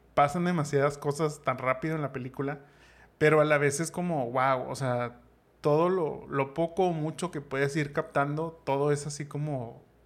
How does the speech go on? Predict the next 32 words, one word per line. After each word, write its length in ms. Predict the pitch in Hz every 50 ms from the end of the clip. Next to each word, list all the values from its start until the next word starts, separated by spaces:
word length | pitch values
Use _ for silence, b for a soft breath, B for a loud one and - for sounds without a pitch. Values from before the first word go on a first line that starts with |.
| _ _ -
wow, 680 | 131 127 117 120 127 135 151 165 170 170 170 170 175 -
o 80 | - 127
sea, 140 | - 127
no 120 | 120 123 123
lo 100 | 123 117
puedo 140 | - 135 -
creer, 380 | - 120 127 135 143 156 170 170
o 40 | 156
sea, 120 | 151 - -
¿qué 80 | -
está 160 | 131 - -
sucediendo? 880 | 117 - 127 110 - 123 123 131 143 151 156 160 160 160 160 160 156 156 B B B B B B B B _
Y 40 | 135
pues 180 | - 139 120 -
estoy 480 | - 139 135 131 131 131 135 135 135 139 147 -
demasiado 600 | 143 143 147 147 135 120 131 127 123 127 131 135
emocionado 580 | 143 135 139 139 120 - 135 131 135 139 135 139
con 80 | - 143
lo 80 | 131 120
que 80 | 123
estoy 180 | - - 131 123
viendo. 360 | 139 139 143 147 151 151 147 B B B B B B B B B B B _ _ _ _ _
Y 300 | - 190 190 180 175 165
la 180 | 160 156 147 139
película 400 | 143 139 143 143 170 185 196 196
no 180 | 185 165 147 139
recae 320 | 147 156 147 - 147 147
solo 320 | 147 156 151 143 151 160
en 240 | 160 165 160 151 143
una 200 | 139 135 139 143
bonita 300 | 151 160 147 139 139 -
animación. 540 | 139 147 151 135 123 - 143 143 135 113 -